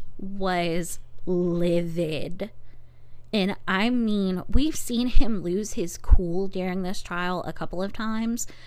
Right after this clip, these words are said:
but he was livid. This was the last day of witnesses, the last day of evidence. This is something that should have been addressed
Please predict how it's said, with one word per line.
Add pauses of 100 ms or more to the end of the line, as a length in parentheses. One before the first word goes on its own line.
(240)
but
he (240)
was (200)
livid. (480)
This
was
the
last
day
of
witnesses, (280)
the
last
day
of
evidence. (280)
This
is
something
that
should
have
been
addressed